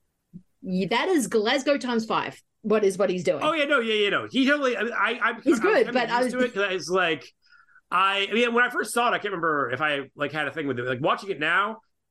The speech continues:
Speaker 2: after having seen, um, 'cause the, the Preacher T V show, he was the Cassidy of it.
Speaker 1: Yes.
Speaker 2: And, um, I got so used to his voice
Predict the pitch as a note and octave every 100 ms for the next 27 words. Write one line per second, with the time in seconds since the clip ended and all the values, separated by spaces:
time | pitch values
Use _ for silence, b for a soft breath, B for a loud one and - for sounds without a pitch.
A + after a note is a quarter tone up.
0 | _ F#3 E3+ F3 F3+ E3+ - F3 E3+ E3
1 | D3 D3+ C#3 A#2+ B2 F#3+ F3+ C#3 D#3 -
2 | D3+ - A3 A3 G3 F3 E3 F#3 G#3+ G#3+
3 | E3+ F3+ E3+ C#3+ C#3+ D#3 - F#3 G3 G3+
4 | A3 A3+ B B A3+ F#3 - E3+ F3 E3+
5 | D#3+ D#3+ E3 D3+ C#3+ C3+ C3 - D#3+ E3+
6 | F3 E3+ E3 D#3+ - D3 F3+ - - G3
7 | C#3+ E3 G3+ - - E3+ F3 E3 D3 A#2
8 | C#3+ G3+ -